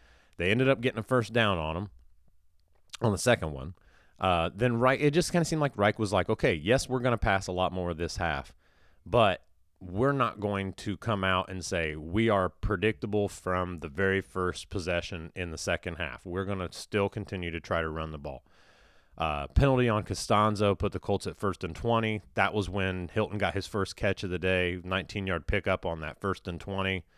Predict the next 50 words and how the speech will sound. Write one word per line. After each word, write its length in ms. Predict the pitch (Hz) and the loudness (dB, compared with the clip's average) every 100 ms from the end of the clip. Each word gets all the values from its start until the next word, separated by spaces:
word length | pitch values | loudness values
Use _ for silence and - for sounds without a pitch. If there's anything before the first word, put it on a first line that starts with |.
| - _ _ _ | -20 _ _ _
Colts 240 | - 131 127 | 0 2 2
initially 420 | 120 135 - 131 | 2 2 2 0
moved 280 | 123 123 113 | 2 2 2
the 80 | 101 | 4
ball 280 | 117 117 | 6 6
down 220 | 113 107 101 | 6 2 0
the 80 | |
field. 440 | 92 127 123 120 110 - - - | -2 2 4 4 2 -4 -20 -10
They 140 | - 104 | 0 2
were 140 | 98 | 2
getting, 380 | 98 110 107 98 | 0 -2 -2 -4
starting 500 | - - 123 117 110 | -8 0 4 4 4
to 60 | 98 | 0
let 220 | 104 101 | 2 2
in 100 | 90 | 0
a 60 | |
lot 320 | 76 82 113 156 | -2 2 4 4
of 80 | |
pressure 400 | - 127 120 107 | 4 2 2 0
on 180 | 92 87 | 0 0
Brissett 400 | 82 78 104 85 - | -2 -2 0 0 0
at 160 | 85 | -4
this 160 | 90 80 | -4 -6
point. 400 | - 95 76 60 _ _ _ - | -6 -8 -8 -10 _ _ _ -4
Uh, 320 | 78 69 67 | -2 -2 -2
there 160 | 78 104 | 0 2
were 120 | 90 | 2
more 240 | 95 113 | 2 2
pressure. 560 | 120 127 110 101 110 104 | 2 2 0 0 -4 -2
There 180 | 95 82 | -2 -2
was, 200 | 78 73 | -2 -2
like, 200 | 78 - | -4 -2
two 140 | 135 | 0
or 80 | 139 | 0
three 160 | - 117 | 0 -2
plays 260 | 107 101 | 2 0
in 80 | 98 | 0
a 60 | 85 | 0
row 140 | 87 | 2
where 120 | 85 | 2
he 140 | 82 92 | -2 -2
was 120 | 82 | -2
getting 240 | 92 85 | -2 -2
pressured, 600 | 80 92 87 95 85 76 - | -2 0 0 0 -4 -4 -8
and 160 | 85 | -8
then 160 | 85 78 | -6 -4
a 40 | |
bad 280 | 73 98 95 | 0 2 2
pass 260 | 98 90 - | 0 0 -2
from 320 | 85 78 | -8 -10